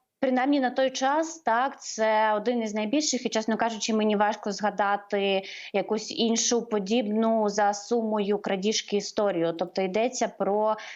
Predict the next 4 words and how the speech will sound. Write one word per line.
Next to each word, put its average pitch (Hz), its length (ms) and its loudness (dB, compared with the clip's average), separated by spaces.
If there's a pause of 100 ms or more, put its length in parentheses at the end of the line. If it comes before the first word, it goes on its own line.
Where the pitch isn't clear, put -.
(100)
триста 240 380 0
мільйонів 202 580 2
доларів, 196 720 0
е, 190 600 4